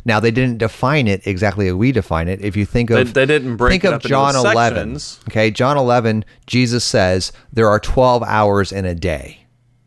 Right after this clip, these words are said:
Speaker 1: Well, we know scientifically that actually at that time in that place, days measured from about nine hours and forty-eight minutes of daylight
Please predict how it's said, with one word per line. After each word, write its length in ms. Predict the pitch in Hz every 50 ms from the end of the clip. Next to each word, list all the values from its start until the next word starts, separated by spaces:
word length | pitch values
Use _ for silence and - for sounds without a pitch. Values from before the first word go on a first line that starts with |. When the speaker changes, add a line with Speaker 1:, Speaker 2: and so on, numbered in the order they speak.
| _ _ _ _ _ _ _ -
Speaker 1:
Well, 200 | 135 127 120 117
we 240 | 120 147 170 185 180
know 500 | 147 107 85 78 76 78 85 92 - - - _ _ _ _ _ - 135
scientifically 920 | - - - 120 117 117 110 101 98 - 143 143 131 104 - 92 87 87 87
that 200 | 90 92 95 -
actually 520 | - 107 117 117 - - 110 104 107 - -
at 220 | 98 98 - _
that 380 | - 110 113 123 127 - _ -
time 480 | - - - 131 123 110 98 95 95 95
in 200 | 90 98 92 92
that 360 | 98 101 104 101 - _ -
place, 680 | - - 123 110 87 80 85 87 - - - - - - _ _ _ _ - _ - 113 107
days 480 | 90 107 110 113 113 120 120 107 - -
measured 400 | 107 107 104 107 101 110 104 92
from 120 | - 101
about 360 | 95 92 98 104 110 107 92 95
nine 320 | 98 95 95 98 107 107
hours 340 | 107 104 104 104 107 101 -
and 120 | 98 92
forty-eight 420 | - 104 104 104 95 95 92 92 92
minutes 300 | 95 98 95 95 - -
of 100 | 85 78
daylight 520 | 82 82 80 82 82 76 80 80 - -